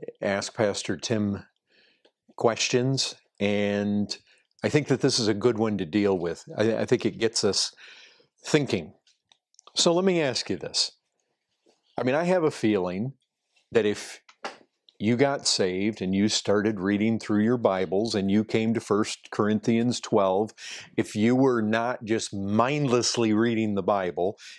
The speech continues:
if you actually slowed down at all to actually read and think and ask questions, probably if you read this,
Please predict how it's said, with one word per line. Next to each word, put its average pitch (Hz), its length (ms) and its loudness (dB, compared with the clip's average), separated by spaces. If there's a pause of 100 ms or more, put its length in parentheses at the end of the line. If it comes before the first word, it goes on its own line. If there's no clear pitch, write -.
(120)
if 107 180 -2
you 107 140 6
actually 113 420 0
slowed 117 560 2
down 117 320 -2
at 101 100 -2
all 104 420 2
to - 140 -6
actually 107 540 -4
read 120 600 0 (800)
and 104 200 0
think 139 580 -2 (580)
and 110 120 2
ask 117 320 0
questions, 107 840 -2 (420)
probably 147 840 2
if 107 160 -2
you 104 220 2
read 120 320 2
this, 165 440 0